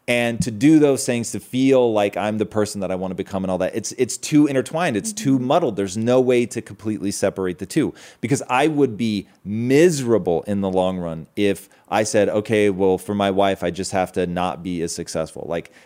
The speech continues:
Speaker 1: that just would not work in the long run. But there are things that I do to make sure that I'm making you feel the way that you need to feel for this relationship to be rewarding to you, because if it's not, it's gonna terminate, and that would be beyond heartbreaking for me. So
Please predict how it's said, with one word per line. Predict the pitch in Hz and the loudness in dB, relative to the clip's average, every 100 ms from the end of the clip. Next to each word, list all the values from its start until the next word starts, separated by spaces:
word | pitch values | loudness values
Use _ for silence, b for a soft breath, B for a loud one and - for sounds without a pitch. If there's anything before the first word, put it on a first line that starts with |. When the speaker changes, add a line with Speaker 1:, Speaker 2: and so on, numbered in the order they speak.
| b | b
Speaker 1:
that | 90 120 | 0 0
just | 113 107 | -2 -12
would | 87 90 98 117 107 | -10 -6 2 2 2
not | 104 87 | 0 -2
work | 90 87 82 - | -2 -2 -4 -12
in | 87 | -10
the | 85 | -6
long | 82 76 | -6 -6
run. | 69 - - B B - | -10 -14 -16 B B 0
But | 185 139 | 0 2
there | 127 | 2
are | 120 107 - - | 4 2 -2 0
things | 131 139 117 | 2 0 0
that | 113 | 2
I | 104 | 2
do | 101 95 156 139 | 0 4 6 6
to | 117 | 2
make | 107 107 101 | -2 -2 0
sure | 127 117 101 | 0 2 2
that | 95 | 0
I'm | 101 | -2
making | 107 113 | -4 -4
you | 101 | -6
feel | - - - 208 240 220 143 135 151 - | -8 -14 -2 4 6 6 6 2 -2 -4
the | 104 | -2
way | 104 110 107 | 2 4 4
that | 98 | 0
you | 101 117 | -4 -2
need | 123 113 | -2 -4
to | 107 | -6
feel | - 107 101 | -6 -2 -2
for | 90 | -2
this | 92 117 120 | -2 0 0
relationship | 117 104 104 - 101 - | -2 0 -2 -2 -8 -8
to | |
be | 90 92 | -6 -6
rewarding | 90 87 85 90 101 | -6 -6 -6 -6 -6
to | 127 | -4
you, | 185 202 | 0 0
because | 113 95 | 0 -6
if | 95 | -8
it's | 95 | -6
not, | 104 107 117 | -2 -2 -2
it's | |
gonna | - 120 | -2 -2
terminate, | - 165 165 113 85 | -2 -6 -4 -6 -6
and | 87 | -6
that | 92 | -8
would | 98 | -6
be | 98 92 b b b 98 98 | -8 -8 b b b -10 -2
beyond | 127 120 120 123 131 131 120 104 | 0 4 4 4 4 2 -2 -6
heartbreaking | 95 90 - 78 76 | -2 -2 -2 -8 -10
for | 69 - | -18 -20
me. | - _ B B | -20 _ B B
So | - 127 117 139 107 | -2 4 4 4 0